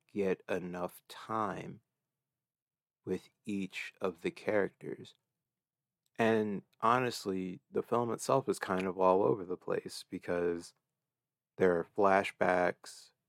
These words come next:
there are several scenery changes.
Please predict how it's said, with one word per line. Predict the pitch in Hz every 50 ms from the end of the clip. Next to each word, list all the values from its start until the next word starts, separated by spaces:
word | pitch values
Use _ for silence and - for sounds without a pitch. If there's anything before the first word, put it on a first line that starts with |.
| _ _ -
there | - 90 87 90 90 -
are | - 90 85 85 85 85 85 87 - -
several | - - - - - 104 107 113 117 104 98
scenery | - - - 113 107 101 107 92 90 90 85
changes. | - - 92 87 87 85 82 85 82 85 82 - - -